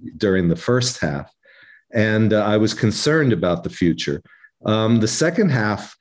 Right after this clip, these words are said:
um, I found a lot to celebrate, and th-, there was a lot to be encouraged. Obviously, Hamilton leads the pack, but, um,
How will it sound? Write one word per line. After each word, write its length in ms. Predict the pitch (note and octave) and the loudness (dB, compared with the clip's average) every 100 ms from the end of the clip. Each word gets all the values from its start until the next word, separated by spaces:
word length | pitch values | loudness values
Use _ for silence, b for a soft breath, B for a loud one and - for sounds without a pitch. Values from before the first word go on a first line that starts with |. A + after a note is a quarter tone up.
| b b - | b b -8
um, 600 | A2 A2 A2 A2+ A2+ G2+ | -2 0 0 2 2 0
I 120 | G#2 | -2
found 280 | B2 C3 B2+ | -2 0 0
a 40 | B2+ | 2
lot 280 | C3 C3 | 2 0
to 80 | C3 | 0
celebrate, 760 | B2 - F3 F3 G#2 F2+ F#2+ - | 0 2 2 0 0 0 0 0
and 240 | G#2 G#2+ A2 G#2+ - | 2 2 2 0 -2
th-, 140 | F#2+ F2+ | -6 0
there 120 | G#2 | 2
was 140 | G#2 | 2
a 60 | A2+ | 2
lot 400 | A2 A#2+ B2 - | 2 0 -4 -4
to 80 | A#2+ | 0
be 160 | A#2 | 2
encouraged. 720 | G#2+ - D#3 E3+ A#2+ F#2 - | 0 0 0 2 2 -2 -4
Obviously, 520 | G2+ A2+ B2 G#2+ - F2+ | -2 0 2 0 0 0
Hamilton 800 | G2+ G#2 G#2 - F2+ E2+ E2+ - - | 0 0 0 0 0 0 -2 -16 -4
leads 360 | F#2+ G#2+ G2+ - | 0 2 0 -4
the 80 | |
pack, 520 | - G#2+ A#2+ A#2+ - - | -6 -2 -2 -2 -6 -6
but, 240 | F#2+ E2+ E2+ B B B - | -2 -2 -4 B B B -4
um, 460 | G2 G2+ G#2 G2+ | 0 2 2 0